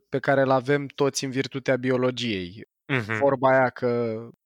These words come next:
Speaker 1: de la o vârstă nu te mai poți schimba, nu stă în picioare neuroștiințific, în sensul că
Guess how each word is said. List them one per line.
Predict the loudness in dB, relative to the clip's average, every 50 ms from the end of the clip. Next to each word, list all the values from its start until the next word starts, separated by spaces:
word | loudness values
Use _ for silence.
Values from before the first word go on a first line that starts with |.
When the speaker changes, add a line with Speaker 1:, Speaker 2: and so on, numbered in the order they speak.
| _ _ _ _
Speaker 1:
de | _ -4 -2
la | 2 2
o | 2 2
vârstă | 0 -2 -4 -4 -2 0 2 2 2 0
nu | -2 -4
te | -4 -2
mai | 0 0 0 -2
poți | 0 -2 -2 -2
schimba, | -2 -4 -6 -10 -10 -6 0 2 4 4 4 2 0
nu | -2 -4
stă | -6 -2 -2 -2
în | -2 -2
picioare | -6 -8 -6 -2 0 2 2 0
neuroștiințific, | 0 -2 -4 -4 -4 -4 -6 -6 -8 -10 -10 -10 -10 -10 -10 -10 -10 -12 -10 -10
în | -10 -10
sensul | -8 -8 -8 -8 -6 -8 -10
că | -6 -6 -6